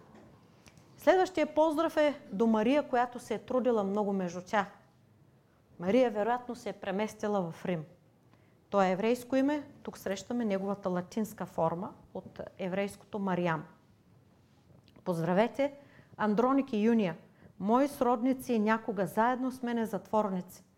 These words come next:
които между апостолите се считат за бележити и които още преди мене бяха в Христа.“ Андроник е гръцко име, Юния е латинско, което означава, че човекът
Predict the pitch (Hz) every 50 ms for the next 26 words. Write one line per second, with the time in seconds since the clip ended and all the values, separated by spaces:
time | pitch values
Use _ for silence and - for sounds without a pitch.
0 | _ _ _ - _ _ _ - 233 226 - 262 233 220 208 190 175 190 190 180
1 | 180 - - 214 220 220 - - 262 240 247 247 247 254 226 - - 185 - -
2 | 226 220 - 214 185 - 202 196 185 190 180 175 175 175 170 220 226 233 - 226
3 | 214 - - 208 208 - 208 220 233 - - 254 247 - 254 226 196 214 214 208
4 | 202 202 202 180 185 180 180 - 185 - - - 190 185 - - - 151 160 -
5 | - - _ _ _ _ _ _ _ - - - - - _ _ - 208 208 208
6 | 196 240 262 285 294 285 285 233 190 175 190 226 247 240 - - - 254 262 269
7 | 277 294 302 320 - - _ _ - - 202 214 240 240 240 240 220 208 196 196
8 | 190 190 - - 220 214 214 - - 247 254 254 - - _ _ _ - 208 202
9 | 208 208 220 202 185 180 185 175 - - 214 208 214 214 214 214 - - 226 226
10 | 226 - - - _ _ _ - _ _ _ - - 220 233 233 233 220 190